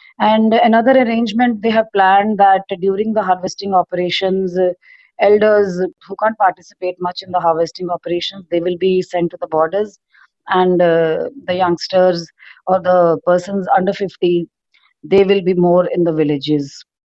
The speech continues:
So these are the things they have, uh, planned ahead, and, uh, I mean, they're not much worried about those harvesting operations.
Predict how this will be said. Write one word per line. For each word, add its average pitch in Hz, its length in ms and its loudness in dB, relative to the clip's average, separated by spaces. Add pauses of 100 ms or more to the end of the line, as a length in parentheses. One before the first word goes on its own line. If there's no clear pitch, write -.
(460)
So 220 140 -2
these 247 220 2
are 254 120 4
the 240 120 2
things 220 360 -2
they 196 180 0
have, 180 380 4
uh, 170 260 2 (120)
planned 170 360 0
ahead, 185 400 0
and, 214 380 0
uh, 202 320 0
I 202 80 0
mean, 220 180 -2
they're 233 120 2
not 240 200 0
much 233 200 -2
worried 180 340 0
about 160 320 0
those 160 240 -2
harvesting 147 580 -4
operations. - 840 -16